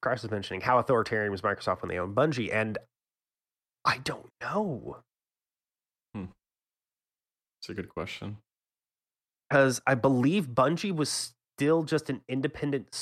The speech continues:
Speaker 1: studio that was tied in with Microsoft, 'cause remember, they eventually bought themselves back out,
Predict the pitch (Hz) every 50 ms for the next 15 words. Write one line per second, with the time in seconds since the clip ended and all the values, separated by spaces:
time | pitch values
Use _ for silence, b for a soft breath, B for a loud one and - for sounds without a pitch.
0 | - - - - - _ _ _ _ _ - 123 127 131 131 147 143 147 147 147
1 | 151 151 147 139 131 143 131 - - 127 120 110 117 120 123 120 120 117 117 117
2 | 117 113 113 113 113 113 113 113 - - - - - _ _ _ _ _ _ _
3 | _ _ _ _ _ _ _ _ _ _ - - - - 139 135 139 143 127 123
4 | - - 123 120 131 143 170 - - 180 180 - 185 - 208 196 - - 139 117
5 | 135 131 127 131 123 123 117 123 127 - 139 117 92 - 113 110 - - 120 107
6 | - 113 104 98 - - 101 87 90 - - 107 110 101 95 92 - -